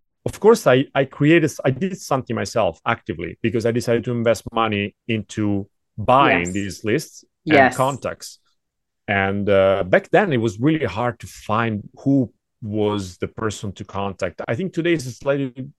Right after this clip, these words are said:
Speaker 1: easier because of social media.
Speaker 2: Yes.
Speaker 1: Um, but back then, basically, that was my, my shot, and I, I took the shot, and it went well because basically,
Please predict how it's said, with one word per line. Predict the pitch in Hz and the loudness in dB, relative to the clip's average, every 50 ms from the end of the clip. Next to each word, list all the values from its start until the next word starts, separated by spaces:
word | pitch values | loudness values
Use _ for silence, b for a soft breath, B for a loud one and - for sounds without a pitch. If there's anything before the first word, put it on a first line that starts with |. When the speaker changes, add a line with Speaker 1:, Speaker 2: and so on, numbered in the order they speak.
| _ _ | _ _
Speaker 1:
easier | - 143 139 117 117 117 101 | 0 0 2 2 2 0 0
because | 90 101 104 104 107 | 2 0 -2 -2 -2
of | 98 | -4
social | - - - 123 - - 113 | -6 -6 -6 -6 -4 -4 -4
media. | 110 110 113 104 90 85 78 - - _ _ _ _ _ _ _ | -4 -2 -4 -2 -2 -4 -4 -4 -8 _ _ _ _ _ _ _
Speaker 2:
Yes. | 165 165 135 117 - - | 2 2 2 4 2 -2
Speaker 1:
Um, | 101 98 98 98 98 98 98 98 98 120 _ _ _ _ _ _ _ _ _ _ _ _ _ _ _ _ _ _ | -4 -2 -4 -4 -6 -8 -10 -12 -14 -16 _ _ _ _ _ _ _ _ _ _ _ _ _ _ _ _ _ _
but | 123 110 | -4 0
back | 127 123 123 - _ | 0 -2 -2 0 _
then, | 139 139 143 135 120 | -2 0 0 -2 -2
basically, | 101 123 120 - 123 107 110 104 | -2 -2 -2 -2 -4 -8 -6 0
that | 117 117 113 | 2 2 2
was | 113 117 110 107 - - | 2 0 -2 -4 -6 -4
my, | 117 113 104 101 104 104 101 107 117 - _ | -2 0 2 2 0 0 -4 -6 -8 -12 _
my | - 110 104 101 101 98 | -6 -4 -2 -2 -2 -2
shot, | - - - - 110 104 123 156 - - | -4 -6 -4 0 0 2 2 0 0 -2
and | 135 113 101 101 | -2 -2 -2 -2
I, | 104 101 104 - | -2 0 0 0
I | - 107 | 0 -2
took | - - 175 - | -2 -2 -6 -6
the | 120 | -6
shot, | 117 - - 151 147 139 - | -4 0 2 4 4 4 2
and | 120 120 | -2 -2
it | 117 | -2
went | 110 110 127 127 120 117 - | -2 -2 0 0 -2 0 0
well | 180 190 147 92 90 95 104 | 2 4 4 4 2 0 -2
because | - 101 90 104 101 92 98 95 - _ _ | -8 -6 -4 -4 -6 -6 -8 -12 -16 _ _
basically, | - 117 117 - 131 110 - - 117 110 107 107 - | 0 0 0 0 -4 -8 -6 -4 -4 -4 -4 -6 -8